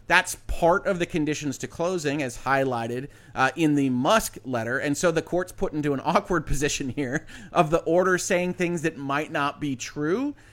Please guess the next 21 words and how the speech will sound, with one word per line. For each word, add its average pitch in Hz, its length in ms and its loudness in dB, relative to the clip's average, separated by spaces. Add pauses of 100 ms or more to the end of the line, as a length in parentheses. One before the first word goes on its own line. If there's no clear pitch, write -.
(160)
that 151 400 4 (280)
Team 247 260 0
Musk 196 360 2
didn't 170 260 -2
mean 214 360 2
to 175 80 2
say 160 240 0
that 143 160 -2
we 156 80 2
were 139 120 0
ready 151 220 0
for 139 160 -8
closing 139 420 0
at 139 140 -6
the 135 60 -2
moment 135 400 0
that 123 100 -6
this 120 160 -8
would 120 100 -6
be 113 140 -6
entered, 160 400 0